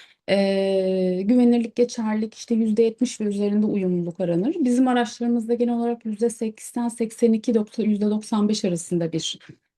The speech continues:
e, uyum vardır ve sektördeki, e, saygıdeğer birçok, e, meslektaşımız da bu şekilde araçlar, e, sağlıyorlar zaten. Ama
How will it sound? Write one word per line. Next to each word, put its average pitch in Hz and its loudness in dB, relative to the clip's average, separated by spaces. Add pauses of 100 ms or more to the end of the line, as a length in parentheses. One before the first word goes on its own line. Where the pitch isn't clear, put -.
e, 175 0
uyum 185 0
vardır 185 2
ve 494 4
sektördeki, 330 0 (520)
e, 240 -2 (760)
saygıdeğer 269 0 (440)
birçok, 254 -2 (300)
e, 214 -2 (840)
meslektaşımız 214 0
da 381 0 (260)
bu 320 0
şekilde 208 0
araçlar, 190 -2 (520)
e, 196 2
sağlıyorlar 226 4
zaten. 190 -10
Ama - -8